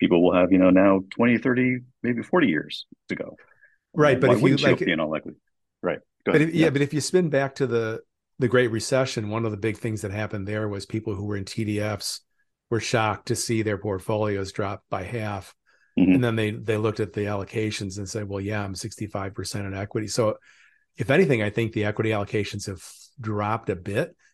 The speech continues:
Speaker 2: But if you look at the really big providers, the, the big three are Vanguard, T. Rowe, and, uh, Fidelity. You know, they're also pretty,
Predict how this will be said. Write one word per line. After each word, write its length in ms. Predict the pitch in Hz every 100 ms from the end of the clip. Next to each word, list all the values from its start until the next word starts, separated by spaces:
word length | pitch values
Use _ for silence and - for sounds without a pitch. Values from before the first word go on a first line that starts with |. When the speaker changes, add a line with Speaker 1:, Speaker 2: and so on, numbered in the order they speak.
| -
Speaker 2:
But 80 |
if 80 | 127
you 60 | 139
look 160 | 165
at 80 | 156
the 80 | 117
really 220 | 120 117
big 220 | 110 113
providers, 760 | 107 107 104 110 104 101 - -
the, 120 | 131
the 220 | 98 104
big 240 | 98 110 104
three 360 | - 107 104
are 160 | 98 98
Vanguard, 720 | 98 104 104 107 104 104 113 _ _ _ _ -
T. 180 | -
Rowe, 360 | 110 107 104 101
and, 260 | - 143 -
uh, 140 | 98
Fidelity. 500 | - 113 113 113 -
You 80 | 123
know, 80 | 147
they're 100 | 190
also 240 | 165 -
pretty, 320 | 135 117 107